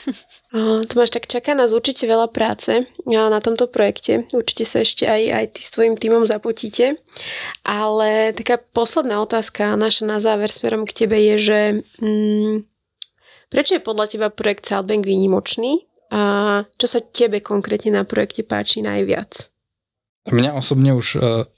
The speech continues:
Speaker 2: už od súťaže zaujala vlastne tá idea tých bowlov a ten akýby prírodný charakter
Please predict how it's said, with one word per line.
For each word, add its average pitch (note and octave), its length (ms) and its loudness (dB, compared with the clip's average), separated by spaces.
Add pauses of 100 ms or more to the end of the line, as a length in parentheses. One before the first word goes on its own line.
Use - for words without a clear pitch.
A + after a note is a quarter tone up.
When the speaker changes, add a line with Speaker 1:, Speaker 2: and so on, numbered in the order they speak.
(120)
Speaker 2:
už - 320 0
od A#2+ 80 -2
súťaže G#2+ 800 0 (160)
zaujala A2 800 0 (160)
vlastne G#2+ 440 0
tá B2+ 120 -4
idea G#2 480 0
tých A2 160 0
bowlov G#2+ 640 2
a A#2+ 160 -4
ten A#2 280 0
akýby A2+ 440 -2 (600)
prírodný A2 560 2
charakter A2 720 0